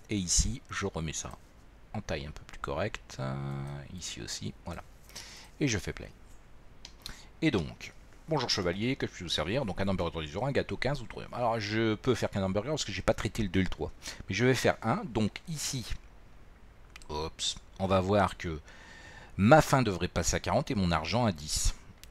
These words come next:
J'appuie sur un. Elle m'affiche votre hamburger, euh, voici votre hamburger, bon appétit. Et effectivement, ma faim est tombée à quarante et l'argent est passé à dix. Donc ça fonctionne très bien.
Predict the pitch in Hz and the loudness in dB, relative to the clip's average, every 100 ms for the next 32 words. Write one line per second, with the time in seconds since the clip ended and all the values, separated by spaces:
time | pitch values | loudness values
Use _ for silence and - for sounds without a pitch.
0 | - - 101 98 95 - 73 73 - - | -12 0 2 2 -2 -2 -2 -2 -4 -16
1 | - - - - - - - - 107 101 | -20 -20 -14 -14 -14 -20 -18 -2 2 4
2 | 95 - 92 98 - 92 87 82 78 90 | 4 0 -2 -2 0 0 2 2 2 0
3 | 85 78 76 76 82 - 80 - 73 71 | 0 -2 -2 -4 -6 -6 -6 -6 -4 -4
4 | 73 71 69 73 - - 156 123 113 - | -6 -8 -8 -10 -10 -4 2 2 0 -4
5 | 92 110 110 - 107 98 90 78 - 82 | 2 4 2 2 -2 0 0 -2 -2 -4
6 | 131 - 147 156 113 98 - 87 - 78 | -4 -4 -2 -2 0 -4 0 -2 -2 -4
7 | - - - - 85 82 - 85 - 135 | 0 0 0 -12 -8 -6 -6 -6 -4 -6
8 | - 80 | -8 -10